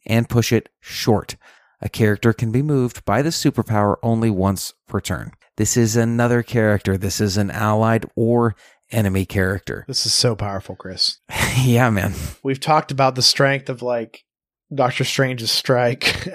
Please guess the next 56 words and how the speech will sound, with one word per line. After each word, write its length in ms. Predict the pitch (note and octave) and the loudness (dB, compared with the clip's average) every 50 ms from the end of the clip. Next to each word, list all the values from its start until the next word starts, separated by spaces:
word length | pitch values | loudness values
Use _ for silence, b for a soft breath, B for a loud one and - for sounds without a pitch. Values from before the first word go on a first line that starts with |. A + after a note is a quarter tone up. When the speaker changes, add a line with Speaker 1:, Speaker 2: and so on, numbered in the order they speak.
| - - _ | -14 -18 _
Speaker 2:
<laughs> 160 | _ - B2+ | _ -16 -6
just 320 | A#2 C3+ C3+ - - C#3 B2+ | -4 -2 -2 -2 -4 -4 -2
having 220 | B2 C3+ C3+ B2+ | 0 0 0 0
to 100 | A#2+ A2 | -2 -2
deal 160 | A2+ C3 C3 C3 | 0 2 2 2
damage 260 | A#2+ A2+ A2+ A2 A2 | 0 -2 -4 -6 -8
and 80 | A2+ A2+ | -8 -8
moving 240 | A2+ A2 A2+ A2 G#2+ | -8 -8 -10 -10 -10
people. 460 | B2 A#2 A2+ - A2+ A2+ A2+ A2 A2 | -10 -10 -8 -6 -6 -6 -6 -6 -8
And, 180 | G#2 F#2+ G2 _ - | -12 -14 -16 _ -6
you 80 | C3 | -4
know, 60 | B2 | 0
even 300 | A#2 B2+ C#3 C#3+ C#3 B2+ | 0 2 2 2 0 0
Thanos 460 | B2 C3+ B2+ B2+ B2+ C3 C3 B2+ - C3+ | 0 2 2 4 4 4 4 2 2 0
and 140 | B2 A2 | -2 -2
Scott's, 560 | - - - C3 A2 A2+ B2+ C3 - - - - | -4 -2 -2 0 0 0 0 0 0 -2 -4 -4
like, 260 | G#2 G2+ F#2+ F#2 - | -4 -6 -8 -10 -12
field 260 | - - B2 B2+ B2+ | -8 -6 -4 -2 0
leader 220 | C3 C3 A2+ G#2 G#2 | 2 2 2 0 0
type 200 | - G#2+ G2+ G2+ | -2 -2 -4 -4
abilities, 400 | G2 F#2+ G2+ G2 G2 G2+ G2+ - | -6 -6 -6 -6 -4 -4 -4 -4
how 120 | A2+ A2 | -4 -2
powerful 320 | - - A#2+ A2 - - G#2+ | 0 0 0 0 0 -2 -2
that 80 | G#2 G#2 | -2 0
is 100 | G2+ - | 0 -2
for 120 | - - | -2 -2
your 120 | G#2 F#2+ F#2+ | -4 -6 -6
team. 560 | - - - C3 B2 C3+ D3+ D3 A2+ F#2+ F2+ | -6 -6 -6 -4 -4 -2 -2 -2 -2 -2 -4
But 240 | F#2+ F#2 F2+ F2 - _ _ _ _ - | -2 -2 -2 -2 -6 _ _ _ _ 0
this 220 | C3+ D#3+ - - | 2 2 4 4
is 100 | B2 G#2 | 2 2
crazy. 360 | - - A#2+ B2+ D3 C#3 A#2+ | 2 2 4 4 4 4 2
There's 200 | G2 A2 A#2+ A#2+ C3 | 0 -2 -2 -2 0
a 40 | |
reason 240 | B2+ C#3 D3 C#3+ D3 | 0 2 0 0 -2
why 140 | C3+ B2+ B2 | -2 -2 -2
it's 180 | A#2 - - - | -2 -2 -2 -2
three. 380 | - A2 B2+ C#3+ C3+ A#2+ - _ _ | 0 0 0 0 0 -2 -8 _ _
You 140 | - C#3+ C3 | -10 -8 -6
know, 240 | B2 A2+ A2 G#2+ G#2+ _ - | -6 -6 -6 -8 -12 _ -12
the 80 | B2 | -6
biggest 300 | A2 A#2+ C#3+ C3+ C#3 - | -2 0 0 0 0 0
part 160 | - - C3+ B2+ | 2 2 2 2
of 60 | A#2+ | 2
M 120 | A#2+ A#2 - | 0 -2 -2
C 140 | - B2 A2 | -4 -4 -4
P 220 | - C3+ B2+ A2 | -2 -2 -2 -2
is 160 | G#2 G#2 G#2 | -4 -6 -6
positioning. 580 | - - G#2 G#2+ A2 A2 - - F#2 F#2 G2 G2+ _ _ _ _ _ _ _ _ | -6 -6 -4 -2 -2 -4 -4 -6 -8 -10 -14 -16 _ _ _ _ _ _ _ _
And 180 | A2+ A2 G#2+ A2 | -6 -4 -2 0
this 200 | A#2 A2+ - - | 2 2 2 2
completely 720 | - - B2 A2+ - - A2+ B2 B2 B2 B2 B2 A#2 A2+ G#2+ | 0 -2 -4 -6 -4 -2 0 2 2 2 2 2 2 0 0
breaks 320 | G2+ - G2+ G#2+ G2 - | 0 0 0 0 0 0
the 80 | - G#2 | -2 -2
positioning 560 | - A2 G2+ A2 A2 G#2+ - G#2+ G2+ G2 F#2+ | -2 0 2 2 2 2 0 -2 -6 -8 -8
rule 440 | F#2+ G2 F#2+ F#2+ F#2+ F#2 F2+ - | -10 -8 -6 -6 -6 -6 -8 -12